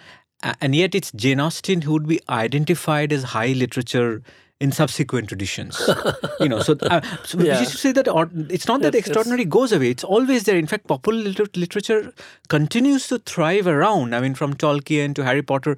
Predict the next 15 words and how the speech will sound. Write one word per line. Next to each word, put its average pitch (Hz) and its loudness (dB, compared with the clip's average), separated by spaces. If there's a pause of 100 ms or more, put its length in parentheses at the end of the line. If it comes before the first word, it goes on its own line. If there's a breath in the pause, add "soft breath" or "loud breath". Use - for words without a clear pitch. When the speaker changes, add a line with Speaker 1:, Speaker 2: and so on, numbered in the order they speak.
(320 loud breath)
Speaker 1:
that 135 0
is 180 0
what 170 2
it 202 0
is. 156 4
And, 120 0 (420 loud breath)
but 139 0
what 143 0
we 233 0
consider 233 0
high 214 0
literature 139 -2 (160)
Speaker 2:
Right. 120 -2
Speaker 1:
becomes 196 0
identified 151 0